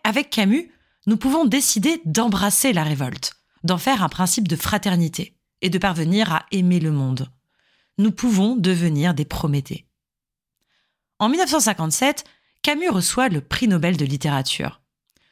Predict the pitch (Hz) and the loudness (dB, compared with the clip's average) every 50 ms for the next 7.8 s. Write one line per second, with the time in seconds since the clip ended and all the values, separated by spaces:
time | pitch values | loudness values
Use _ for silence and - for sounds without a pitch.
0 | _ _ - - 202 214 - - 311 277 220 180 175 - - - 233 202 170 - | _ _ -6 -2 -2 0 0 2 2 2 2 2 0 -2 -2 -2 0 0 0 0
1 | - - 147 143 147 - - - 196 202 240 240 - - - _ _ _ - - | 0 0 0 0 0 -2 -2 0 0 0 0 0 -4 -8 -20 _ _ _ -10 -6
2 | - - 170 170 202 226 208 156 - 165 147 - - 165 160 160 165 160 156 143 | -2 0 2 2 2 2 2 2 0 -2 -4 -4 -2 -2 0 0 2 2 0 0
3 | 143 139 139 131 143 - - - _ _ _ _ _ _ _ _ _ _ _ _ | -2 -4 -6 -8 -10 -16 -18 -20 _ _ _ _ _ _ _ _ _ _ _ _
4 | _ _ _ _ _ _ _ _ _ - - - 349 339 240 247 214 196 180 170 | _ _ _ _ _ _ _ _ _ -2 0 0 0 0 0 0 2 2 2 2
5 | 175 180 - - - 262 277 294 - - 190 175 165 226 269 262 - - - - | 0 0 0 0 0 0 0 0 0 0 2 2 2 2 0 0 -4 -8 -10 -14
6 | _ _ - - - 220 220 - - 233 226 226 196 180 196 247 285 285 208 156 | _ _ -4 -2 -2 -2 -2 -2 0 0 0 0 0 0 0 2 2 2 2 0
7 | 156 185 175 - 220 202 185 165 160 147 135 135 135 127 131 127 | -2 -4 -4 -2 0 0 0 0 0 -2 -2 -2 -2 -2 -4 -6